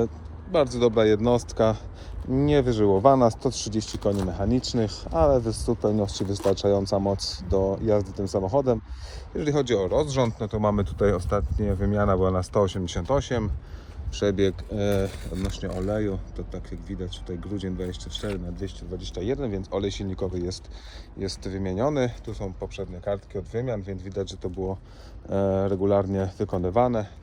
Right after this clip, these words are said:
Tu jest też, e, odnośnie klimatyzacji, czyli też dwudziesty czwarty rok. E, także tak to wygląda. Samochód jest ogólnie ładny, zadbany, gotowy do jazdy, mm, więc zapraszamy do zakupu.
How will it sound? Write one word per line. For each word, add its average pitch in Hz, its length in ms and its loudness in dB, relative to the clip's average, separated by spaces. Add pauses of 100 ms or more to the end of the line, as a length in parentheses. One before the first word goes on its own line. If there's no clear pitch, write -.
(300)
Tu 101 140 -8
jest 101 180 -6
też, - 420 -10 (600)
e, 104 40 -10
odnośnie 101 320 -8
klimatyzacji, 104 680 -4
czyli 95 160 -6
też 107 300 -2
dwudziesty 101 320 -4
czwarty 95 340 -2
rok. 82 200 -6 (1000)
E, 113 480 8
także 226 240 6
tak 330 160 2
to 233 100 10
wygląda. 220 400 10
Samochód 196 320 4
jest 170 120 2
ogólnie 147 580 6
ładny, 208 340 6
zadbany, 151 580 6 (100)
gotowy 131 300 2
do 135 80 6
jazdy, 131 580 6 (240)
mm, 127 920 2
więc 147 380 -2
zapraszamy 175 600 4
do 113 200 4
zakupu. 123 420 -2